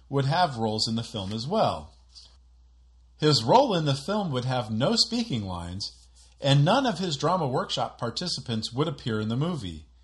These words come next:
He was also displeased that the final film gave weight to claims that he derived parts of The Cage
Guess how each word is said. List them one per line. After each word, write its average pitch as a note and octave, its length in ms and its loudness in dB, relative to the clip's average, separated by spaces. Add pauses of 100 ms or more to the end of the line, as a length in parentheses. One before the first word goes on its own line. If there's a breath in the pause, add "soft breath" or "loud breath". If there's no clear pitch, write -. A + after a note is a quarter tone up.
(600 soft breath)
He G#3 160 2
was A3 180 6
also A3+ 320 6
displeased B2 640 -2
that C3 140 -2
the C#3 100 -4
final G#3 360 0
film F3+ 340 -2
gave D#3+ 300 -4
weight E3 340 -2
to D3 80 -4
claims E3+ 600 0 (280 loud breath)
that D3 140 2
he E3+ 160 2
derived E3+ 600 0
parts B3+ 300 -4
of D3 100 -6
The C3+ 80 -4
Cage A#2+ 480 -4